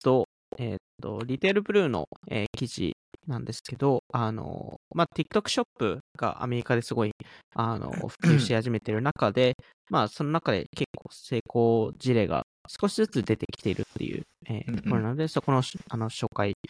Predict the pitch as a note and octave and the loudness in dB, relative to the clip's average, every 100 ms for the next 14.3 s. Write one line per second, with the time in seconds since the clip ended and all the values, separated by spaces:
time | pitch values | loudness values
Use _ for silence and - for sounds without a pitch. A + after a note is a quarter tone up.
0 | - - - _ - - G#2+ - - G2 | -18 -20 -20 _ -10 -4 -4 -2 0 2
1 | A2 - - - - G#2+ G#2 F#2+ - - | 2 0 -10 -10 -8 -6 -4 -6 -8 -8
2 | A2 C#3+ F#3+ A3+ F#3+ F#2 - - F#2 F#2 | -2 0 2 2 4 2 0 -4 -4 -4
3 | F#2+ D#3+ D#3 F#2 - - - - - - | -8 -2 0 0 -4 -16 -18 -20 -8 2
4 | A#2+ D3+ E3 E3+ - D3+ D#3 C#3 C3 C3+ | 4 6 4 4 4 4 4 0 0 -2
5 | - C3 B2+ - B2+ A#2 A2+ _ _ - | -2 0 0 2 2 0 -4 _ _ -6
6 | D#3+ D#3+ G3 A3+ A3+ - C3 G2+ - F#2+ | 4 6 6 6 4 4 4 2 -2 -6
7 | A2 - - _ - G3 A3 G#3+ - F3+ | -6 -10 -16 _ 0 2 4 2 0 -4
8 | - F#3 E2 - - C3+ - B2 A2 G#2+ | -4 -8 -8 -10 -14 -10 -4 -2 -2 -4
9 | G#2 - _ _ - - - A2 - A2+ | -6 -8 _ _ -6 -4 -2 -6 -4 0
10 | G2+ G2 B2+ B2 A#2+ G#2+ G#2+ G#2+ G#2+ B2+ | 2 2 0 0 4 4 4 2 0 -2
11 | _ _ _ - A2+ G#2 G2+ G#2 A#2 - | _ _ _ -6 -4 -2 -2 -4 -8 -10
12 | - F3+ F3+ - - - - G2+ G2+ F#2+ | -2 2 2 0 -10 -12 -8 -6 -4 -4
13 | F#2 - C3+ D#3+ - F3 - G#2 G2+ - | -8 -10 -4 -4 0 -2 -2 -10 -10 -12
14 | - - A2 | -18 -8 -6